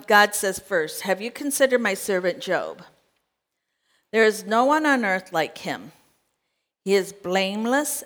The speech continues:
and upright, a man who fears God and shuns evil." Okay, why does God say Job is blameless? We know that all have sinned and fallen short of the glory of God, right?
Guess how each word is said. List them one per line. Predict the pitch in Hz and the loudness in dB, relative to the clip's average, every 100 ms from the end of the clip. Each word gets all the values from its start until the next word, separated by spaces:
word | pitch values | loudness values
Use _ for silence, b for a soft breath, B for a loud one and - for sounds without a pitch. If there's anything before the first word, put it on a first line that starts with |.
| - | -6
and | 269 - | -6 0
upright, | 208 - - 151 139 143 - - _ _ _ _ _ _ - | -2 -2 -6 -4 -4 -8 -14 -20 _ _ _ _ _ _ 2
a | 190 | 2
man | 202 247 311 339 | 2 2 2 0
who | 269 262 | -4 -6
fears | - 233 240 240 | -6 4 6 6
God | 233 202 185 170 175 - - | 0 -2 2 4 2 0 -8
and | 170 170 | -8 -6
shuns | - 196 175 170 175 - - | -4 -2 -2 -4 -8 -8 -8
evil." | 185 160 - 120 - _ _ _ _ _ _ _ _ | -6 -8 -10 -16 -18 _ _ _ _ _ _ _ _
Okay, | 196 196 226 151 - - _ B B B B | -6 0 2 2 -4 -20 _ B B B B
why | 196 240 466 | 4 6 6
does | 453 403 | 4 2
God | - 220 247 262 | 2 4 6 4
say | - 214 | 4 2
Job | 196 208 208 214 | 2 0 2 2
is | 208 170 | -2 -4
blameless? | 185 202 277 330 190 - - - - - _ _ _ _ _ _ - | -2 0 0 0 -2 -2 -4 -6 -8 -14 _ _ _ _ _ _ 2
We | 254 | 2
know | 247 240 311 359 | 6 6 6 6
that | 269 214 - | 4 2 4
all | 208 240 | 6 6
have | 226 180 | 6 2
sinned | - 226 269 | 0 2 2
and | 233 202 | 0 0
fallen | 202 196 185 | 0 0 -2
short | - 208 196 | -6 -4 -4
of | 185 | -4
the | 170 | -4
glory | 180 185 175 | 0 2 2
of | - | 2
God, | 214 254 185 165 | 6 6 6 4
right? | 180 262 359 330 - | 4 4 2 -6 -12